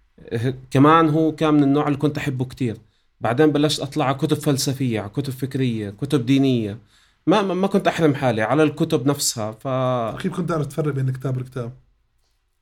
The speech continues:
Speaker 2: ولا كان كل ما، كل إشي بتحب تقرأه من باب إنه تزداد معرفة؟
Speaker 1: هلا شوف، أنا في أحيان بكون مبلش بالكتاب،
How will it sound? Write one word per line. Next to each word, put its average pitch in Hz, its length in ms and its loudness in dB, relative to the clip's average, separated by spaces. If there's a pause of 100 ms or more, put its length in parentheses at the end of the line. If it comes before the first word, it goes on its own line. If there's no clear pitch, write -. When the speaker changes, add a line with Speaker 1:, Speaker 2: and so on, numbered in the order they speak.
(540)
Speaker 2:
ولا 147 120 0
كان 160 180 0
كل 175 120 -2
ما، 151 380 -2
كل 160 160 -10
إشي 135 160 -8
بتحب 131 180 -14
تقرأه 156 320 -2
من 143 180 -2
باب 139 220 -2
إنه 127 540 -4 (840)
تزداد 131 580 -4 (340)
معرفة؟ 127 360 -8 (1800)
Speaker 1:
هلا 170 180 2
شوف، 220 240 2
أنا 139 80 2
في 175 100 0
أحيان 175 220 0
بكون 165 200 0
مبلش 160 340 0
بالكتاب، 147 540 -2